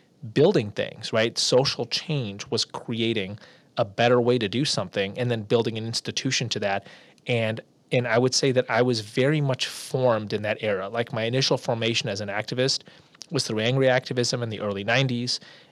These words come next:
and then it was through faith-based activism, uh, uh, with, you know, the Dalai Lama and Thich Nhat Hanh and Mother Teresa and Dorothy Day and the like. And then it was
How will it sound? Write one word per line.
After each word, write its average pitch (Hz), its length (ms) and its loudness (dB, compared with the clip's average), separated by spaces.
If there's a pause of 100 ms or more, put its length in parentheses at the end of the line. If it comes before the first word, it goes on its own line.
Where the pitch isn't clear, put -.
(120)
and 113 180 -2
then 107 240 0 (120)
it 127 180 -2
was 113 300 0
through 107 180 -4
faith-based 120 640 -2
activism, 110 640 -4 (440)
uh, 104 440 0
uh, - 80 0
with, 107 440 -2
you 127 100 -2
know, 95 260 -4 (240)
the 123 80 -2
Dalai 98 320 -2
Lama 117 540 0 (100)
and 107 140 -10
Thich - 160 -6
Nhat 101 240 -6
Hanh 123 640 0
and 107 200 -4
Mother 98 240 -6
Teresa 120 600 -2
and 101 120 -8
Dorothy 98 340 -6
Day 123 200 0
and 120 100 -2
the 117 80 -2
like. 117 340 -2 (340)
And 117 100 0
then 147 100 8
it 175 100 4
was 113 360 2